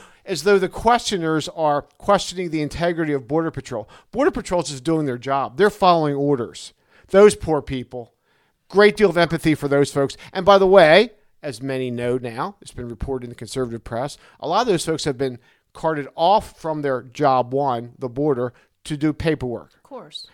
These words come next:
Speaker 1: For ten million migrants and at least a million and a half, at least a million and a half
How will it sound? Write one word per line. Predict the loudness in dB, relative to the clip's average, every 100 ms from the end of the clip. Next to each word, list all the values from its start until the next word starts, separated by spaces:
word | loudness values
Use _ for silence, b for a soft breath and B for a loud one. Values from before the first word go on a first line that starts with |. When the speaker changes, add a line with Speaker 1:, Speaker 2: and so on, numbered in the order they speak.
| b b
Speaker 1:
For | -10 -8
ten | -2 2 2 0 -6 _
million | -8 2 6 6 6 2 -4 -10 -18 _ -6
migrants | 0 0 -2 -8 -16 -20 b b
and | -2 0
at | 0
least | 0 -2 -2
a |
million | 0 2 2 2
and |
a | 0
half, | 0 -2
at | -4 0
least | 4 4 2 -2
a |
million | -2 -2 -2 -6
and |
a | -8
half | -8 -8 -10